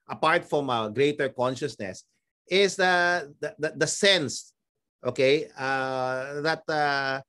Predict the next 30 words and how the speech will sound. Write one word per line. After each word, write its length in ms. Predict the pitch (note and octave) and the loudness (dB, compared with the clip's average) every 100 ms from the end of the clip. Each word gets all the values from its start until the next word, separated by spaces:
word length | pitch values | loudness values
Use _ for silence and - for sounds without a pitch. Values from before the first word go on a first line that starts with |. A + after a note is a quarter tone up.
| _ _ _ _ _ - | _ _ _ _ _ -4
we 140 | D#3+ G3+ | 0 2
need 160 | G#3+ | 2
to 80 | D#3+ | 4
work 260 | D#3+ F3 D#3 | 6 6 4
together, 580 | C#3 B2+ A2 G#2 F2 _ | 2 2 2 -2 -4 _
that 160 | C3 D3+ | -8 -2
what 200 | E3 F3+ | 0 4
we 120 | F3+ | 4
do 200 | D#3 F3 | 6 6
as 100 | E3+ | 4
individuals 800 | F3 D3 C3+ D3 C#3+ D3 C#3 - | 0 -4 -2 -2 2 0 0 -6
is 160 | B2+ A#2+ | -10 -4
as 220 | D3 D3 | -2 -2
important 580 | C#3 B2+ C3 B2+ B2+ A#2 | -2 0 2 2 -2 -6
as 120 | A2 | -4
anything 360 | B2+ B2 C3 A#2+ | -2 -2 -2 0
government 480 | A2+ A2+ A2 G#2 G2+ | 0 2 0 -2 -4
does, 380 | G#2 G#2 - - _ _ _ - | -4 -4 -8 -16 _ _ _ -2
and 300 | C3+ D3+ C#3+ | 2 2 4
that, 220 | C#3 C#3 - | 2 0 -8
uh, 400 | C3+ B2+ A#2+ A#2 A2 | -4 -2 -2 -4 -8
civic 480 | - - F3+ F3 B2+ | -6 2 4 4 0
duty, 440 | A#2+ D3+ D3+ C#3 G#2+ | 0 2 2 -2 -2
no, 280 | G#2 A#2+ - _ _ _ | -6 -8 -14 _ _ _
versus 500 | A2+ C#3+ D3+ D3 C#3 | 0 4 4 4 0
selfishness, 920 | - C3 A#2+ D3 D3 D3 C3+ B2+ - - _ _ - | 2 2 2 -2 -4 -2 -2 -2 -6 -14 _ _ -6
versus, 400 | B2 C#3+ D3 C#3+ | 0 0 0 0
let's 180 | C3 D3 | 0 0
say, 120 | C3 | -4
civic 500 | - D3 C3+ C#3+ | 0 -2 0 -4